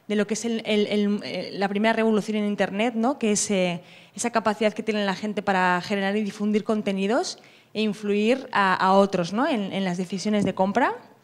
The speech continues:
Eat With yo creo que representa como la segunda generación, la segunda revolución, que es ya no, no solamente, eh, generan y difunden contenidos, sino que ya dire-, directamente ofrecen productos y servicios. Ya no es que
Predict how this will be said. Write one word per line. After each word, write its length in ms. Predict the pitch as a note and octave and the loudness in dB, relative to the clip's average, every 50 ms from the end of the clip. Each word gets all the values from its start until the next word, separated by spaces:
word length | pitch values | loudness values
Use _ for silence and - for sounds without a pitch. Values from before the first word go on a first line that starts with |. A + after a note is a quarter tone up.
| _ _ - - - _ _ _ _ - | _ _ -20 -20 -20 _ _ _ _ 2
Eat 160 | C4 C4 G#3 | 2 2 4
With 200 | B3 C4 C4+ A3+ | 4 2 2 4
yo 120 | B3 B3+ | 2 2
creo 180 | B3 A#3 A#3+ A#3 | 2 2 2 2
que 80 | A#3 | 2
representa 600 | A3 G#3 G#3 G3+ G3 G3 - A3+ G#3+ A3 G#3 A3 | 2 0 0 0 -2 -4 -2 -2 -2 0 0 0
como 200 | A3 G#3 G3 F#3 | 0 0 0 2
la 120 | F3+ F#3 F3+ | 2 0 0
segunda 580 | - G#3 G3 F3 G3 G#3+ A3+ A3 A3 G#3+ G#3 | -2 -4 -4 0 2 4 6 6 8 6 6
generación, 720 | G3 - A3 G#3 G3+ G3+ G3 F#3+ F3+ - - G#3 G3+ F#3+ F#3 | 2 0 -2 -2 0 0 0 0 -2 -2 -2 0 0 0 -2
la 240 | C3+ F3+ G3 F#3+ F3+ | -2 -2 -2 -2 -4
segunda 340 | - G3+ F#3+ G#3 A3 A3 | -4 -2 -2 0 2 2
revolución, 680 | G#3+ G#3+ G#3 G3+ F#3+ F3+ F3 E3+ - G#3 G#3+ B3 D#4 C#4 | 2 2 2 0 0 0 -2 -4 -2 -2 -2 -2 -2 -2
que 100 | A#3+ G#3+ | -2 -2
es 100 | F#3+ F3 | 0 2
ya 140 | G#3+ G#3 | 2 4
no, 240 | G#3 G#3+ G#3+ A3 - | 4 4 2 2 0
no 100 | A3 A#3 | -2 -4
solamente, 720 | A3 A#3+ B3 A#3+ A#3 A#3 A3+ A3+ A3+ - G#3+ G3+ G3 G3+ - - - - - - - - - | -2 0 2 2 2 0 -2 -4 -4 -2 -4 -4 -4 -6 -12 -20 -20 -20 -20 -20 -20 -10 -6
eh, 480 | - G#3+ G#3+ G#3 G3+ F#3+ F#3+ F#3+ F#3 F#3 | -2 0 0 2 0 0 -2 -4 -6 -6
generan 380 | F3+ - A3+ A3+ A#3 A#3 A#3+ A#3+ | -4 -2 0 2 2 2 2 0
y 160 | A#3+ - A#3 G#3+ | -2 -2 0 0
difunden 480 | A3+ G#3 - - B3 A#3+ A#3 A3+ A3+ | 0 0 0 0 0 2 2 2 0
contenidos, 520 | G#3+ G#3+ G#3 G#3 - G3 G3+ G#3+ A#3 C4 B3+ | 0 0 -2 0 0 0 0 2 0 0 0
sino 220 | - G#3+ G3 F3+ | -2 -4 -4 -2
que 60 | E3+ | 0
ya 140 | F#3+ F#3+ G3+ | 0 0 2
dire-, 200 | G#3 G#3 G#3 - | 2 2 0 0
directamente 600 | G3+ G#3 F#3 F#3+ - G#3 G#3 G#3 G#3 G#3 - A3+ - | -2 -2 -2 -2 -2 -2 0 0 0 0 0 0 2
ofrecen 640 | - F#3 - - A3 G#3+ G#3 G#3+ - A#3+ D4+ F#4+ E4+ | 0 0 0 0 0 0 0 0 -2 -4 -4 -6 -8
productos 420 | - G3 G3 G3 F#3 F#3+ - G#3 | -4 -2 -2 -2 -2 -2 -6 -6
y 40 | F#3 | -4
servicios. 760 | - - G#3+ F#3+ F3 G3+ G3+ - - C4+ E4 F#4+ - - - - - - - _ _ - | -2 -2 -2 -2 0 -2 -4 -2 -2 -4 -2 -4 -6 -10 -14 -18 -20 -20 -20 _ _ -2
Ya 120 | G#3 G#3+ | -2 0
no 160 | A3 A3 A3 | 2 2 2
es 220 | A3 G#3+ G#3+ - - | 2 0 0 -2 -2
que 500 | - A3+ G#3 G3+ G3 F#3 F3+ F3+ F3 | -2 0 2 2 2 0 -2 -2 -4